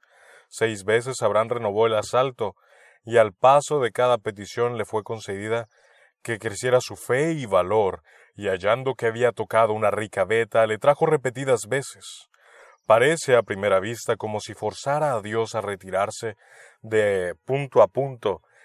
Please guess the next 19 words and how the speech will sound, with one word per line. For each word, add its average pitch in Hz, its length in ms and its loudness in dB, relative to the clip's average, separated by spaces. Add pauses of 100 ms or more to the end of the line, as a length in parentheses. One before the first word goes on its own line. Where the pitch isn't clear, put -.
(120)
y 117 120 2
arrancara 120 920 4 (320)
lo 117 180 -2
que 107 140 -12
quería 120 480 0
de 110 120 0
una 120 240 -4
mano 120 600 -2
poco 127 320 -6
dispuesta. - 800 -12 (640)
Pero 123 260 4
esto 147 260 0
es 120 140 -6
una 110 160 -4
equivocación. 90 760 -8 (720)
Para 117 240 6
decir 107 320 -4
la 110 120 4
verdad, 98 480 0